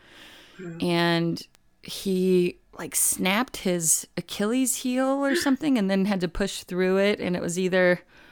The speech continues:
Speaker 2: it was just, like, one more take. You could do it. And so he had to push through all the pain and get the shot. I can't, you were there for the story. You don't remember this?
Speaker 1: Not,
Speaker 2: You have a
Speaker 1: I
Speaker 2: better memory than
Speaker 1: kind
Speaker 2: me.
Speaker 1: of, yeah. No, I don't
Speaker 2: Anyway,
Speaker 1: remember. But yeah,
Speaker 2: there are
Speaker 1: just
Speaker 2: many stories of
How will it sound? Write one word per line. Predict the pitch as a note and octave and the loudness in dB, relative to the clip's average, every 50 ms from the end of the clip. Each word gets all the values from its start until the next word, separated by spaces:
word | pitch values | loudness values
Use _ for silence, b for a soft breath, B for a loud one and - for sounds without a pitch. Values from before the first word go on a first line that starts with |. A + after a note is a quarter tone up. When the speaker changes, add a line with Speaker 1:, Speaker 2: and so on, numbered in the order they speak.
| b b b b b - | b b b b b -2
Speaker 2:
it | - E3+ - | 0 0 2
was | - F3 E3+ | 2 -2 -2
just, | F3 E3+ - - | -2 -2 -2 -4
like, | - - - | -6 -6 -4
one | - A3+ B3 C#4+ C#4+ C4 B3 | -2 2 4 6 6 8 6
more | A#3 A#3 G#3+ | 6 4 2
take. | G3+ - - G3 E3+ D#3+ - - | 0 -2 -4 -4 -4 -4 -6 -4
You | G3+ G#3+ G#3 | -6 -6 -4
could | - G#3+ F3 | -4 -6 -2
do | E3 G3 F#3 F3+ F3+ | 0 2 4 4 4
it. | F3+ F3 - | 4 4 2
And | F3+ E3+ | 0 -2
so | - F3 | -2 -2
he | F3 | -2
had | E3+ E3 D#3+ | -2 -2 -4
to | E3 | -6
push | - - F#3+ F3+ - - | -6 -6 -6 -6 -4 -6
through | F3 D#3+ - | -6 -4 -2
all | - F3+ G3+ | 0 0 0
the | G3+ G#3+ | 0 -2
pain | F#3 - G#3+ G3 G3 G3 G3 F#3+ F#3+ F#3+ F#3+ - | -2 -2 0 0 2 2 2 2 0 0 0 -2
and | - F3 E3 | -2 -4 -4
get | F#3+ F#3 - | -4 -6 -6
the | F#3+ | -6
shot. | - - F#3+ F#3 - | -2 0 0 2 2
I | - - | 0 0
can't, | - - D4 - - E3 - - | 2 0 0 0 -4 -10 -14 -4
you | - A3+ F4+ C#5+ | 2 2 4 6
were | C5+ C4 | 6 6
there | A3+ A3+ | 6 4
for | G#3+ - G#3+ | 4 0 -2
the | F3+ | -4
story. | - - - C4+ A3+ E3 E3 E3 - - | -4 -2 -2 -4 -2 -4 -6 -8 -8 -8
You | G3 F#3+ F#3 G3 | -6 -6 -4 -4
don't | G3 G3 G#3 | -4 -4 -4
remember | G3 G3 G#3 G#3+ A3+ B3+ | -2 -2 -2 -2 -4 -4
this? | C#4 C#4+ C#4 - - - - - | -4 -4 -4 -4 -6 -6 -6 -4
Speaker 1:
Not, | - A#3 C4+ D#4+ G4 G#4+ - - | -2 0 2 4 4 2 2 2
Speaker 2:
You | - | 4
have | C#4 C#4+ | 4 4
a | - | 4
Speaker 1:
I | |
Speaker 2:
better | F#3+ F#3 F#3 F3+ | 4 4 4 4
memory | F3 F#3 F#3 F3+ F3+ F#3 F#3 | 4 4 4 6 6 6 6
than | F3+ E3 | 6 6
Speaker 1:
kind | G#3 F#3 F#3 | 6 6 4
Speaker 2:
me. | F#3 | 2
Speaker 1:
of, | F#3 G#3 | 0 0
yeah. | A3 A#3 A#3+ A#3+ A3+ G#3+ G3 F3+ E3+ E3 - - - | 2 4 6 6 6 6 4 4 2 2 0 -4 -6
No, | G#3 G#3 G#3 G3+ F#3+ F3 E3+ | -6 -4 -2 -2 -2 -2 -2
I | E3 | 2
don't | - - | 6 6
Speaker 2:
Anyway, | B3+ A#3+ G#3 F3+ - - - E3 | 8 8 6 4 4 2 0 0
Speaker 1:
remember. | E3 D#3+ D#3+ D#3+ E3 - | -2 -4 -8 -10 -10 -8
But | - - - | -8 0 4
yeah, | - G3 F3+ | 4 6 8
Speaker 2:
there | G3+ G3 F#3+ | 8 6 6
are | G3 | 6
Speaker 1:
just | G#3+ | 6
Speaker 2:
many | C4 D4+ D#4 D#4+ D#4 | 8 8 8 8 8
stories | - - - C#4 C4 B3+ B3 B3 B3 A#3+ A#3+ A#3 G#3+ - | 6 6 6 8 10 10 10 10 8 6 4 2 0 0
of | - F#3 F#3+ F3+ F3 E3 | 2 2 2 2 -2 -8